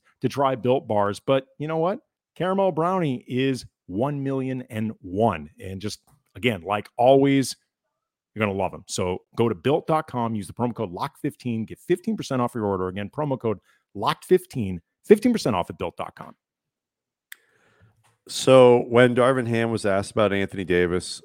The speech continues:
Speaker 2: um, and how he, his impressions of him as a player, how he play, you know, how, how his role, blah, blah, blah, blah, all this stuff, he said, "I think he's the key." Um,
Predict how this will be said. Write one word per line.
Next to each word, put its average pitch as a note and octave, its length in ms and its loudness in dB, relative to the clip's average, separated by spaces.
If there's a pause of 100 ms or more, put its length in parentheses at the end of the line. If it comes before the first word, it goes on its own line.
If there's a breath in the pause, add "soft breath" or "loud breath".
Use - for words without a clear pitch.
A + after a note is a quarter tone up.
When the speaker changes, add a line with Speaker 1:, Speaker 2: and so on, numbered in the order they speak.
Speaker 2:
um, D#2 520 -6
and D#2 400 -12 (600)
how D#2+ 260 -12
he, D#2 500 -12
his D2+ 140 -16
impressions F2+ 460 -8
of C#2+ 100 -10
him C#2+ 120 -16
as - 100 -20
a - 40 -20
player, A2+ 340 -4
how D#2 160 -10
he C#2+ 80 -14
play, E2+ 300 -18
you D#2+ 80 -12
know, C#2 300 -16
how, C#2+ 260 -12
how D2+ 260 -8
his D2 160 -10
role, G2 520 4
blah, F#2 140 0
blah, F2+ 100 0
blah, E2 180 -4
blah, G2 120 -2
all F2+ 180 0
this D#2+ 160 -8
stuff, E2+ 260 -4 (600 soft breath)
he G#2 100 -4
said, G2+ 320 -2 (200)
"I G#2+ 120 0
think A2 240 -4
he's F#2+ 280 -4
the E2+ 100 -6
key." - 280 -10 (580)
Um, D2+ 560 -6